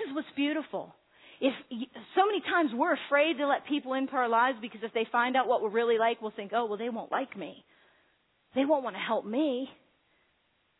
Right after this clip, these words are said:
But you know what the Holy Spirit is? He is not only the Spirit of truth. He is what in the same verse? He is your helper.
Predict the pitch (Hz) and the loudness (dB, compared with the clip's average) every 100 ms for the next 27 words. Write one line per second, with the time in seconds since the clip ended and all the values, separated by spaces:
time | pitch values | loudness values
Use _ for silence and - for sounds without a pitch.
0 | _ _ _ _ - 247 - 269 262 269 | _ _ _ _ -16 -10 -2 0 2 2
1 | 269 226 262 247 - 269 277 285 269 277 | 0 -4 -4 -6 -6 -4 -4 -6 -8 -6
2 | 277 214 220 220 247 254 247 208 - 233 | -6 -6 -4 -2 -2 -6 -8 -12 -12 -6
3 | 220 202 190 - 226 190 - 202 190 214 | -4 -4 -10 -6 -4 -4 -4 -6 -4 0
4 | 190 - 190 185 - 185 196 175 165 - | 0 -2 -12 -12 -10 -10 -6 -6 -6 -10
5 | 208 190 190 190 180 175 185 _ _ _ | -8 -6 -6 -4 -4 -4 -6 _ _ _
6 | _ _ _ _ _ _ - - - 240 | _ _ _ _ _ _ -20 -12 -10 -8
7 | 254 220 185 175 175 | -6 -6 -6 -8 -14